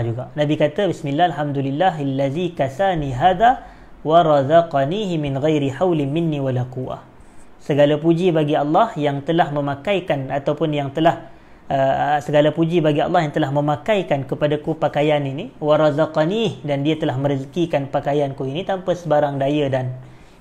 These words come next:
kekuatan daripada kita sendiri.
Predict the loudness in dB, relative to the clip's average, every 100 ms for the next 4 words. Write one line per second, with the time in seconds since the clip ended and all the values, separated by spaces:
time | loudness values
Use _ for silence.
0 | -4 -2 0 -2 2 0 0 -2 -2 -4
1 | -6 -8 -12 -20 -20 -10 -8 -6 -6 -6
2 | -8 -8